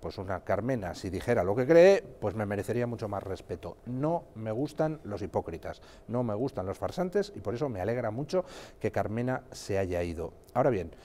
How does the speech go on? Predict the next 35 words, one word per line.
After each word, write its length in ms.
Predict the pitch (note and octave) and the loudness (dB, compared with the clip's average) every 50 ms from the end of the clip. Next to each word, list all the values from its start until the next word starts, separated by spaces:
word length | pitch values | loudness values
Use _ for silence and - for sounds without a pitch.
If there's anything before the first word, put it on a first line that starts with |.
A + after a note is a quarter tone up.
| - - - - - - - - - - - - - - - | -20 -20 -20 -20 -20 -20 -20 -20 -20 -20 -20 -20 -12 0 2
el 140 | A2+ A#2 | 4 4
fenómeno 440 | A2 - B2+ B2+ E3 F#3 F#3+ F#3 F3 - | 4 4 2 2 2 2 2 0 2 2
Carmena, 480 | C#3 C3 B2+ D#3 F3 D#3+ C#3 C3 C3 | 2 2 2 2 2 2 4 4 4
igual 180 | C3 A#2+ A#2+ A2 | 4 4 4 4
que 80 | - | 4
otros 160 | A2 - G#2+ - | 2 0 0 -2
fenómenos 400 | - A2 A#2 A#2 A2+ A#2 A#2 - | -2 -2 0 0 0 -2 -2 -2
similares, 420 | B2 A2+ A2+ A2+ A#2+ A#2+ A#2+ B2 A#2 | -2 -2 2 2 2 2 2 2 2
debería 320 | A2+ G2 F#2+ F#2 A2 A2+ | 2 2 2 2 2 0
hacer 200 | A#2 - - A#2+ | 0 0 0 0
reflexionar 640 | A#2 G#2+ F2+ - A2+ G#2+ - - - G#2+ A2 A#2 A2+ | 0 -2 -2 -2 -2 -4 -4 -4 -6 -4 -2 0 0
a 40 | G2 | 0
muchos 260 | F2+ G2+ - A#2+ A2 | -2 -2 -4 -6 -4
políticos 420 | - G#2+ G2+ G#2 - A2+ G2+ G2 - | -2 -2 -2 -2 -2 -2 -4 -2 -2
en 100 | G#2 G2 | 0 0
la 100 | G2 F#2+ | 2 2
derecha 400 | G2+ G2+ A2 G#2 - - G#2+ - - | 2 2 0 0 0 -2 -4 -2 -4
de 160 | G#2 G2 F#2 | -4 -4 -4
por 260 | E2+ - - G#2 G2+ | -2 0 0 0 0
qué 240 | - - E3 F3+ B2+ | 0 2 2 2 2
este 240 | G2 - - - F#2 | 2 -2 -4 -6 -6
tipo 380 | - - G2+ - - - F#2 F2 | -4 -4 -4 -4 -2 0 0 0
de 80 | F2 | 0
político 500 | E2 - F#2+ E2+ F#2 F#2 - F#2 - - | -2 -2 -2 -4 -4 -4 -6 -4 -4 -4
farsante, 580 | F#2+ - G2+ F2 D2+ D2+ G#2 A2 G2+ F2+ - F#2+ | -2 -2 -2 -2 -2 0 -2 -2 -2 -2 -8 -14
hipócrita, 560 | G2 F#2 G#2+ C3 A2+ B2+ B2 A#2 - C3+ C3+ - - - - - - - - | -14 -4 -2 -2 -2 -2 -4 -4 -4 -4 -4 -6 -10 -18 -18 -20 -20 -10 -4
tiene 300 | - A#2 A2+ G#2+ B2 F3 | -2 -2 0 0 -2 -2
éxito. 420 | F3+ - - G#2+ F2+ - F2+ - - - | -2 -4 -6 -6 -6 -6 -8 -8 -8 -10
Y 80 | G#2+ | -2
tiene 260 | - - F3+ G3+ G#3+ | 2 2 4 4 2
éxito 380 | G#3+ G3+ - - D#3 C3+ - D#3 | -2 -4 -4 -8 -4 0 0 2
por 140 | C#3+ C#3 B2+ | 2 2 -2
una 140 | C3+ D3+ C#3+ | -2 -2 -4
sencilla 320 | B2+ B2 G2 - G2+ F2 | -4 -4 -4 -4 -4 -4
razón, 320 | F2+ F#2+ - C#3+ D3 C3 | -4 -2 -2 -2 -2 -2